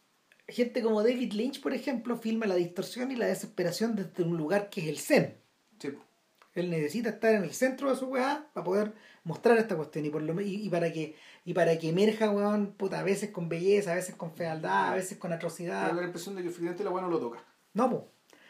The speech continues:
Speaker 2: Ah.
Speaker 1: Eh, sin embargo, a Hopper le es imposible que esta weá no lo,
Speaker 2: Mm.
Speaker 1: no lo con-,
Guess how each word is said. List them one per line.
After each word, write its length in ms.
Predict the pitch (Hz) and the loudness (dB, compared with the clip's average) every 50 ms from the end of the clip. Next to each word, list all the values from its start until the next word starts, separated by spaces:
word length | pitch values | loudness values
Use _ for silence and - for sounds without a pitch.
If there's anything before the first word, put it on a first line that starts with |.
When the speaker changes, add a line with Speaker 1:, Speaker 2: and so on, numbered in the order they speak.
| - - - | -20 -20 -20
Speaker 2:
Ah. 60 | - | -4
Speaker 1:
Eh, 840 | - 180 160 156 156 156 156 151 151 151 151 151 151 156 156 - - _ _ _ _ _ _ | 2 4 6 6 6 6 6 8 8 8 6 6 4 0 -4 -8 -12 _ _ _ _ _ _
sin 220 | - - 175 170 | -4 0 2 4
embargo, 920 | 165 165 170 185 196 208 202 208 208 208 202 196 190 185 185 180 - - _ _ _ _ _ _ _ _ _ _ - | 4 6 6 6 6 6 6 4 6 6 6 6 6 4 4 2 0 -8 _ _ _ _ _ _ _ _ _ _ -2
a 120 | 190 165 - | -2 -2 6
Hopper 280 | 214 220 214 220 214 202 | 6 8 8 8 6 6
le 140 | 196 190 185 | 4 0 2
es 60 | 190 | 2
imposible 600 | 202 196 - - 165 - - 196 214 226 233 226 | 0 -2 0 -2 -4 -2 0 0 0 0 0 -2
que 60 | 226 | -2
esta 160 | 220 220 - 233 | -4 -4 -2 0
weá 160 | 214 226 226 | 0 2 2
no 100 | 226 226 | 2 0
lo, 500 | 226 226 226 226 226 226 220 220 220 208 | 0 0 0 0 -2 0 0 0 0 2
Speaker 2:
Mm. 40 | 202 | 4
Speaker 1:
no 100 | 196 196 | 6 6
lo 140 | 196 190 180 | 6 6 6
con-, 280 | 190 190 190 175 175 | 4 0 -2 -4 -8